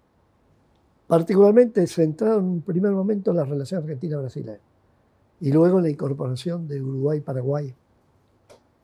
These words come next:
al esquema de integración. Y bueno, ya la cosa era, había cumplido un objetivo. No me acuerdo qué otro motivo me hizo decir, "Bueno,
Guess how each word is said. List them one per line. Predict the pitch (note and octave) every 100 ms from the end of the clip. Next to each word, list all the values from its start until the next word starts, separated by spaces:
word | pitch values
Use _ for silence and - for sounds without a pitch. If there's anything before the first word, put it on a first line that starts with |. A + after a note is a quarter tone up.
| _ _ _
al | - C#3+ C3+
esquema | - B2+ B2+
de | B2+ B2
integración. | B2 C#3+ C#3+ C#3+ G#3 E3+ - _ _ _ _ _ _ _ _ _ _ _
Y | B3 F3+ F3 E3+ E3 E3 E3
bueno, | D#3 E3+ G3 G3 G3+ F3 - - D3 C3+ C#3 B2+ B2+ _ _ _ _ _ - D3
ya | C#3+ D#3
la | D3 C3
cosa | C#3+ C3 C#3
era, | C3+ C3 C3+ - - _ _ _ _
había | C3 C#3+ C#3
cumplido | D#3+ C#3 D3 C#3+
un |
objetivo. | C#3 C3 C3+ G3 E3+ D#3+ - _ _ _ _ _
No | - G3
me | F#3
acuerdo | E3 - F3 D#3+ C#3+ - _ _
qué | - F3
otro | F3
motivo | D3 C#3+ E3+ E3 D#3+
me | D3
hizo | C#3+ C3 D#3+ D3+
decir, | B2+ D#3 D3+
"Bueno, | C3+ C3 D#3+